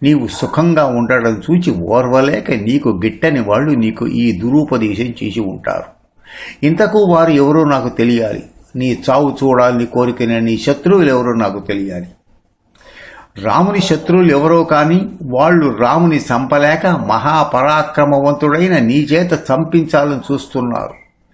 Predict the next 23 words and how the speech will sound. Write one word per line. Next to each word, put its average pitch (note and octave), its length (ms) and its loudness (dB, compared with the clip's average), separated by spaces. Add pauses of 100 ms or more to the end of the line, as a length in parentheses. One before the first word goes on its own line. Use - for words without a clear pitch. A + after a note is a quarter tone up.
(340)
వారి A2+ 280 2
మాయ A2 380 0
మాటలకు B2 580 0
లోబడి D3 480 2
నీవు B2 300 0
రామునితో A#2+ 500 -2
వైరం G#2+ 380 0
పెట్టుకున్నావు. F#2+ 680 -10 (840)
నీ B2 180 0
సర్వనాశనాన్ని C#3 1000 0
కొని C3+ 300 -2
తెచ్చుకుంటున్నావు. G#2 920 -8 (1080)
వాళ్ళు D#3+ 280 4
ఎవరో F#3+ 340 4
నాకు D#3+ 260 0
చెప్పు. G#2+ 460 -4 (240)
వాళ్ళు B2 340 0
నీ A#2+ 200 0
మంత్రులే C3+ 580 0
అయితే D#3 500 0 (340)
వెంటనే A#2 560 -2
వారిని A2 400 0
చంపే. G#2 520 -6